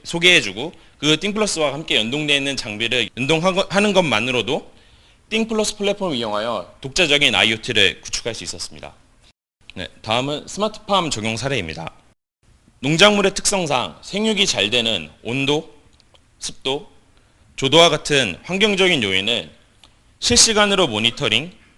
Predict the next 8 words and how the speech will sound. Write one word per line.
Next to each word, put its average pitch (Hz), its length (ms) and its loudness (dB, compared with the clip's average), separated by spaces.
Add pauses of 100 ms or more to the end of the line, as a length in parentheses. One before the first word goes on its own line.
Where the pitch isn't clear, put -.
(160)
그리고 110 320 -4
제어함으로써 127 880 2 (440)
최적의 202 400 6
환경으로 190 640 2
유지하여 107 580 2 (440)
수확량 202 440 2
증대 120 320 -4
및 117 280 -8